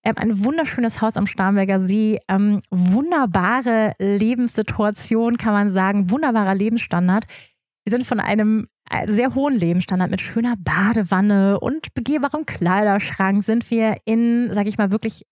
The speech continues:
mehrere Stufen nach unten gegangen, was den Lebensstandard anging, ja. Ähm, das heißt, große, große Veränderungen, was Bequemlichkeit, was Gemütlichkeit, was ein Zuhausegefühl angeht.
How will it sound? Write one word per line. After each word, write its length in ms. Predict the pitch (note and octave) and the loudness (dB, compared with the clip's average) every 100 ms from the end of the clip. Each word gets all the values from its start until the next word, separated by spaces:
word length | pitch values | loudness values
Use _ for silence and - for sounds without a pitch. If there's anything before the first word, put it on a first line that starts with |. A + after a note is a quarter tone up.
| _ | _
mehrere 520 | G#3 G#3+ B3 C4+ A3 | 0 2 2 0 -2
Stufen 640 | G#3 - A#3+ A3+ G#3+ G#3+ G#3 - _ | -4 -2 -2 0 0 0 0 -4 _
nach 140 | - - | -4 -2
unten 280 | A3+ C4 G#3 | -2 -2 -2
gegangen, 360 | G3+ F3+ F#3 | -2 0 0
was 300 | F3 F#3 - - - - | 0 -2 -4 -12 -16 -6
den 120 | G#3 | -2
Lebensstandard 600 | G3+ A3 B3+ A#3 G3 F3+ - | 0 2 0 -2 -2 -2 -2
anging, 480 | E3 F3 D#3 - - - | -4 -4 -4 -8 -10 -4
ja. 360 | F3 F3+ G#3+ - | -2 0 -2 -2
Ähm, 380 | F#3+ G3 G3 F#3+ _ _ _ _ _ - | 0 2 2 0 _ _ _ _ _ -8
das 100 | - | -2
heißt, 200 | G#3+ - | 0 0
große, 440 | - B3+ C#4+ - | 0 0 0 -2
große 300 | A#3+ A3 A#3+ | -2 -2 -2
Veränderungen, 520 | - A3 A#3 G#3 G#3 | -2 0 0 0 2
was 280 | G3 G3 - | 2 0 -2
Bequemlichkeit, 1080 | G#3+ - - A3+ C#4 A#3+ - - F#3+ F3 - | -6 -6 -4 -2 0 -2 -2 -2 0 0 0
was 180 | G3 | -4
Gemütlichkeit, 880 | - A3+ A#3+ D4 - F#3+ - F#3 F3+ | 0 0 0 -2 -4 -6 -6 -2 -2
was 160 | F#3+ - | -2 -4
ein 60 | A3+ | -4
Zuhausegefühl 920 | - G#3 A3+ C#4+ C#4+ G3 - - G3 | -4 -2 0 0 0 -4 -4 -2 -2
angeht. 360 | E3+ F3+ F3 | 0 0 -2